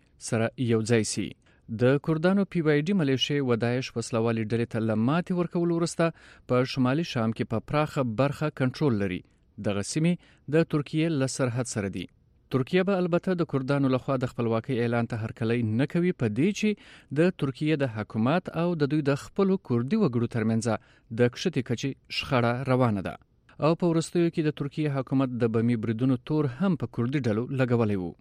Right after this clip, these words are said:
د امریکا د بهرنیو چارو وزارت د چهارشنبې په ورځ یو بیان کې ویلي و چې دوی نه اوس او نه به هم آینده تر خپلې واکمنۍ لاندې نیمه خپلواکه برخې په رسمیت وپیژني. او دا چې امریکا د شام د یووالي او جغرافیایي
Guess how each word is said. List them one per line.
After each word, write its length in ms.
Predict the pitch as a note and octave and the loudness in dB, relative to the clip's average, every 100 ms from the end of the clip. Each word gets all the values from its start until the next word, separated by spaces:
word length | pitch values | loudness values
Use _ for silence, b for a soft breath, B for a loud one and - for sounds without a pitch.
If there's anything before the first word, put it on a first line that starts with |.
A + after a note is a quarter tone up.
| _ _ _ - | _ _ _ -4
د 140 | A2 | 2
امریکا 440 | A#2+ C3+ C#3+ F3 | 4 2 0 0
د 100 | F3+ | 0
بهرنیو 460 | D#3 C#3+ C#3 E3 G#3 | 0 0 0 0 0
چارو 260 | - C#3 C3 | 0 -2 0
وزارت 300 | B2 B2 E3+ | 0 0 0
د 100 | C#3+ | -2
چهارشنبې 520 | - B2+ - B2 C3 | -2 -2 0 0 0
په 120 | A#2+ | -2
ورځ 160 | B2 A#2+ | -2 0
یو 100 | A#2 | 0
بیان 280 | A2+ A#2+ B2 | 2 2 0
کې 100 | B2 | -2
ویلي 260 | A2 C3+ | 0 2
و 100 | E3+ | 0
چې 140 | - A#2+ A2+ | -2 -4 0
دوی 140 | C#3 | 2
نه 120 | C#3 | 2
اوس 420 | G#2 - E3+ G3 - | 2 2 2 0 -2
او 140 | A#2+ A2+ | -2 2
نه 200 | B2 E3+ | 2 4
به 120 | F#3 D3+ | 2 2
هم 120 | C#3+ - A2 | 0 0 0
آینده 440 | G#2+ A2+ C#3 G#2+ b b b - | 0 2 2 2 b b b 0
تر 160 | B2+ | 0
خپلې 340 | B2+ - A3 G#3+ | 0 -2 0 2
واکمنۍ 500 | C#3 B2+ B2+ A2+ D3 F#3+ | 2 0 0 2 2 2
لاندې 240 | F#3+ F#3 G3 B B - | 2 2 0 B B 0
نیمه 280 | D3 G#3+ | 2 2
خپلواکه 540 | E3+ - B2 A#2+ A2+ A2+ | 2 0 2 2 0 0
برخې 280 | A#2 A#2 E3+ | -2 -2 -4
په 120 | B2 | -4
رسمیت 380 | A2 B2 C3 C#3 | -4 -2 -4 -2
وپیژني. 560 | A#2+ A2+ G#2 G#2 F#2+ - B B B B | -2 -2 -4 -2 -4 -6 B B B B
او 100 | A2 G#2+ | -2 0
دا 180 | A#2+ | 0
چې 340 | B2 E3 E3 C#3 | 0 -2 -2 0
امریکا 340 | C#3 C3 C#3+ C3+ | -2 0 -2 -2
د 140 | B2 | -2
شام 360 | A2+ C#3+ C#3+ D3 | -2 0 0 2
د 60 | |
یووالي 600 | A2+ G#2+ G2 A2+ E3 G3 | 2 0 0 0 0 0
او 300 | - D#3 F3 | 0 0 0
جغرافیایي 720 | C#3+ A#2 A2+ A2 - G#2 A#2 | -2 -2 0 -2 -2 -2 -2